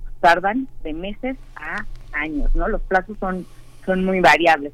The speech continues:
y de hecho, pues, hay que también mencionar que actualmente, pues, hay un rezago importantísimo que rebasa los dos millones, ¿no? de, de solicitudes. Entonces, este, pues,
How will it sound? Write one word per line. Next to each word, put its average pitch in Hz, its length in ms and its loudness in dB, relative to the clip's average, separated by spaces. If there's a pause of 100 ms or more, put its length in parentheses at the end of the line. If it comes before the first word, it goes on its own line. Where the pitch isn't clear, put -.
y 151 60 -8
de 143 100 -4
hecho, - 220 -12
pues, - 180 -12
hay 156 200 0
que 147 420 0
también 147 340 0
mencionar 165 580 0 (340)
que 175 60 6
actualmente, 208 680 2
pues, 190 280 -8
hay 185 220 4
un 214 140 0
rezago 185 460 -2
importantísimo 175 840 -4
que - 80 0
rebasa 160 380 4
los 165 160 0
dos 170 180 2
millones, 175 400 2 (380)
¿no? 196 300 0
de, 156 260 4
de 151 160 0
solicitudes. 139 640 0 (440)
Entonces, 185 720 4 (180)
este, 135 840 -4 (640)
pues, 202 120 4